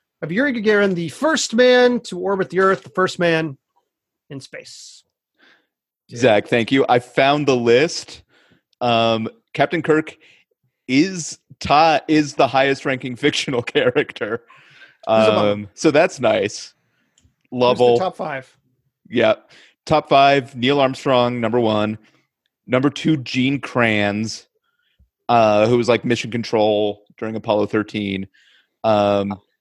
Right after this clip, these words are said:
Speaker 2: John Young, who's Gemini, Apollo, Space Shuttle. Never heard of him. So, meh. Um, James Lovell, number four. John Glenn, number five. Um, Carl Sagan is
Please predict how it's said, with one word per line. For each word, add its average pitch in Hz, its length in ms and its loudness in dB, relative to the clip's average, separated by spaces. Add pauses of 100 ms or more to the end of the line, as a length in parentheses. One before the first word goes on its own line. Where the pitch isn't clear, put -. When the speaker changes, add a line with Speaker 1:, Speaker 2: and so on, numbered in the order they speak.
(380)
Speaker 2:
John 131 380 2
Young, 110 680 0 (320)
who's 117 240 -4 (200)
Gemini, 113 320 2
Apollo, 104 400 0
Space 101 280 -4
Shuttle. 101 520 -2
Never 104 200 -2
heard 101 200 -2
of 92 80 -10
him. 107 320 -6 (400)
So, 113 400 -2
meh. 107 340 -6 (460)
Um, 120 500 2 (920)
James 135 340 -2
Lovell, 123 240 4
number 110 220 -2
four. 135 600 0 (280)
John 117 320 2
Glenn, 110 400 0
number 104 220 -2
five. 98 680 0 (280)
Um, 95 520 -8 (1120)
Carl 156 280 2
Sagan 123 420 0
is 104 140 -8